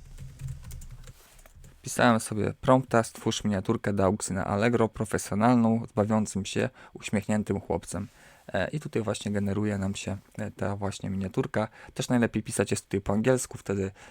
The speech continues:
e, łatwiej nas rozumie te narzędzie. Także możecie sobie po prostu, e,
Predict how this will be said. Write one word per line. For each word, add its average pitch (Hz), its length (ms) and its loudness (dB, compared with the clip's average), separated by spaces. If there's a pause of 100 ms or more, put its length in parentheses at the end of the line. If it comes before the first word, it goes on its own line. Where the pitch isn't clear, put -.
(120)
e, 92 240 -2
łatwiej 104 340 0
nas 104 220 -6
rozumie 110 360 0
te 101 200 -4
narzędzie. 107 540 -2 (340)
Także 107 280 -4
możecie 101 340 -6
sobie 107 180 -12
po 107 60 -12
prostu, - 380 -6
e, 98 120 -2